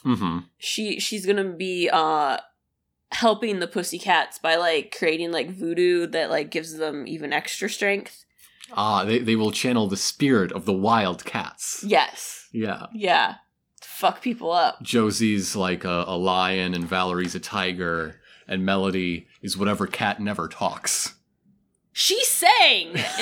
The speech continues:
Speaker 2: that one song.
Speaker 1: <laughs>
Speaker 2: She, she sang in the song that I think they edited out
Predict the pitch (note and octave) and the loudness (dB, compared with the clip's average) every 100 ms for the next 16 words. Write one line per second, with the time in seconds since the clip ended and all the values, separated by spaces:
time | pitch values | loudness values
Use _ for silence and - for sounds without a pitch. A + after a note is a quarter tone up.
0 | C#4 C4+ B3 A#3+ D#4 G#4 F4 E4 G#3 - | 2 4 6 6 4 4 6 6 6 2
1 | A3+ G3+ - - _ _ - - - A4+ | -2 -4 -14 -20 _ _ -10 -4 2 4
2 | B4+ - - - G#4+ B4+ A4+ - F4 G#4+ | 4 2 -2 2 6 6 6 8 8 8
3 | A#4+ A4+ F#4 F#4 G#4+ - C4+ D#4+ F4 F4+ | 4 2 0 0 0 4 6 8 6 4
4 | E4 B3 C#4+ C4+ C#4 D#4 D4+ - C#4 A#3+ | -2 2 4 4 2 -2 -2 2 4 4
5 | C#4 C#4 B3 A3+ B3 D4 C#4 | 2 2 2 6 8 8 4